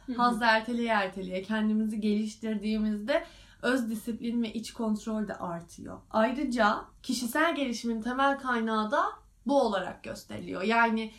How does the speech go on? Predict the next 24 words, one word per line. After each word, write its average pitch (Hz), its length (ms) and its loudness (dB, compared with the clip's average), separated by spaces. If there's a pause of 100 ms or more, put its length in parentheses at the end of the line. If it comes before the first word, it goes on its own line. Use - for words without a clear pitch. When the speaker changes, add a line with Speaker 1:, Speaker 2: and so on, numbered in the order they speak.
(180)
Speaker 2:
e, 220 220 0
iç 247 340 -4
kontrol, 269 560 0 (300)
disiplin, 262 680 -6 (180)
bunların 269 300 2
hepsi 285 600 -4 (400)
bir 165 60 -2
alışkanlık 247 640 -2
ve 262 60 -2
rutin 240 280 -6
oluşturmak 247 560 -8
için 254 400 -10 (180)
gereken 233 400 -4
temel 247 320 -4
şeyler. 196 440 -6 (300)
Kişisel 277 420 4
gelişim 254 360 -2
de 277 100 2
zaten 247 340 -2
bunlardan 226 560 0
geçiyor. 190 460 -6 (360)
Doğru 220 260 2
alışkanlıkları 208 760 -2
edinebilmek, 190 720 -6